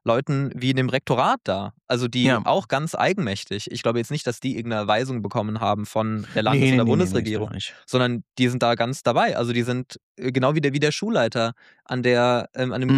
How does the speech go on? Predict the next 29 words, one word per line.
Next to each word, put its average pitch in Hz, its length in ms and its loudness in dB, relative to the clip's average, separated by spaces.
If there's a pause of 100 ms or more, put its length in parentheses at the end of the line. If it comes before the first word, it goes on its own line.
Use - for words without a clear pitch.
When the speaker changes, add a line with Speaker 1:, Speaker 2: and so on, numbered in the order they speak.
Speaker 1:
Gymnasium 135 340 2
in 147 100 -2
Köln, 226 260 2
der 113 120 4
mich 110 140 -6
da 107 340 2
unsanft 120 440 0
unterbrochen 123 520 -2
hat, 107 120 0
also 117 200 -4
dem 131 200 2
muss 175 200 0
niemand 202 320 0
sagen, 156 320 2
was 151 120 0
er - 120 0
zu 139 100 -10
sagen 156 320 2
hat, 101 120 -2
sondern 123 220 -2
der 127 120 2
ist - 180 -2
davon 143 260 0
so 127 180 0
überzeugt, - 540 -2 (480)
der 135 80 2
hat 165 120 0
quasi 131 500 2
die, 113 420 -2